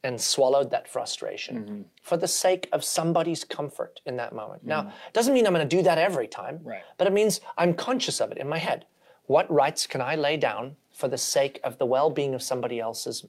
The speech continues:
Speaker 1: moment?
Speaker 2: Yeah.
Speaker 1: And if I can, I'm, I'm gonna choose. Paul said it beautifully when he was writing, and he said, "Look, I will become anything for any person if it might win some."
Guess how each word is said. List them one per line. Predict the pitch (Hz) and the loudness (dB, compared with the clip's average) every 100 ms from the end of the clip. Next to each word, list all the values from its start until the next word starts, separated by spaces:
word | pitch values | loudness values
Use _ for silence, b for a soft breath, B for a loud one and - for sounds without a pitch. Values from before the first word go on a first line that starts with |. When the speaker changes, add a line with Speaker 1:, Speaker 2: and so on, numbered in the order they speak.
| _ | _
Speaker 1:
moment? | 120 113 117 - - - | -8 -6 -6 -10 -14 -12
Speaker 2:
Yeah. | 113 95 - | -10 -10 -6
Speaker 1:
And | |
if | 170 | -4
I | 196 | -2
can, | - - 214 208 | -6 -8 -8 -6
I'm, | 175 170 | -8 -6
I'm | |
gonna | 165 | -4
choose. | 165 - 120 | -4 -2 -4
Paul | - - 165 | -2 2 2
said | 160 - 139 | 2 -2 -2
it | - | -2
beautifully | 143 143 - 117 113 B B | -2 0 -2 -6 -8 B B
when | - | -6
he | 131 | -4
was | 113 | -2
writing, | 123 123 127 123 B B B B B | -2 0 -4 -8 B B B B B
and | 143 | -4
he | 131 | -2
said, | 120 139 135 | 0 0 0
"Look, | 180 | 0
I | 170 | 0
will | 190 | 0
become | 202 180 - 151 131 b b b - | 0 -4 -4 -4 -4 b b b -4
anything | 202 240 - 170 | 0 0 2 0
for | - - - | 0 -6 -6
any | 175 214 | 0 0
person | 190 - 143 147 147 | 0 0 0 -2 -6
if | 160 | -6
it | 175 | -6
might | 170 165 | -4 -4
win | 156 160 170 | 0 2 2
some." | 147 160 120 | 2 0 -2